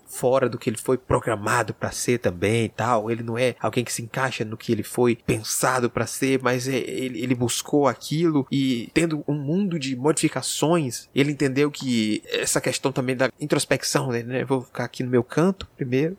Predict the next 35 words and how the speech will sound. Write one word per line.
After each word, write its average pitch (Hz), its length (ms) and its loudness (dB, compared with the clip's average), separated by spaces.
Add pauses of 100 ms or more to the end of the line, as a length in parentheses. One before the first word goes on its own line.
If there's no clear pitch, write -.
(100)
absorver 123 840 -4
todo 185 340 2
mundo, 151 420 -8 (200)
transformar 139 460 2
em 135 100 -2
arte. 135 600 -2
Se - 120 -2
os 147 100 -2
outros 156 140 0
precisam 143 220 -2
de 139 80 -4
uma 127 80 -4
calma, 139 540 0 (180)
eu 123 80 -2
tô 135 180 2
aqui. 143 440 -4 (640)
Esse - 140 -10
papo 117 480 0
amigo, 117 640 0 (140)
aquela 120 240 0
pessoa - 260 -2
que - 60 -18
tá 113 80 0
ali 107 160 0
pra - 160 -4
te - 160 0
ouvir 98 560 2
e - 60 -12
pra - 180 -4
falar 92 400 2
somente 104 400 -2
o - 20 -8
necessário 101 560 -2
às 90 100 -4
vezes. 101 380 -4